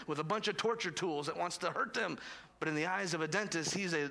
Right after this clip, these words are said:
loving, or she's a loving individual that wants to provide care for this little child who has a bad tooth. It's all about perspective. It's all about perspective.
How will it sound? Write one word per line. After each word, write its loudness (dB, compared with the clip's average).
loving, 0
or -4
she's -2
a 2
loving 0
individual 0
that -2
wants -2
to -4
provide -4
care -2
for -4
this -2
little 0
child 0
who -2
has 0
a -2
bad -2
tooth. -2
It's -6
all 2
about -2
perspective. -4
It's -2
all 2
about 0
perspective. -2